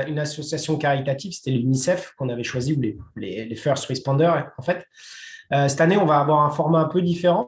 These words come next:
Donc, on va vous donner les détails plus tard. Il va y avoir, euh, un petit peu de classe, pas beaucoup. Il va y avoir un spectacle dansant par une, euh,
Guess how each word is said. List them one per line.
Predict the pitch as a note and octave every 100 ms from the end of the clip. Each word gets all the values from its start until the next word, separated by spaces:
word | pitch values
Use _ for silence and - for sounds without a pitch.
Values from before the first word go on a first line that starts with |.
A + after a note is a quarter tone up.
| D4+ F#3
Donc, | B2+
on |
va | B2+
vous | B2+
donner | C3+ C#3
les | C3
détails | C3 C3 C#3+ C3
plus | - C3+
tard. | G3 A#3+ - - - - _
Il | C#3+
va | D3+
y | D#3
avoir, | D3+ D#3 D3+
euh, | C#3 C3+ C3+ B2+ C3 - _
un | C3+
petit | B2+ G#3
peu | A#3+
de | F3+
classe, | F3+ -
pas | - F#3+
beaucoup. | F3 G#3+ - - _ - - - -
Il | C#3+
va | C#3+
y | C#3+
avoir | C#3+ C3+
un |
spectacle | C#3+ - E3+ F3 D#3+ C#3+
dansant | D#3 C#3+ D#3+ G3+ - - -
par | B2+ B2+
une, | B2+
euh, | B2+ B2 A#2+ A#2+ B2+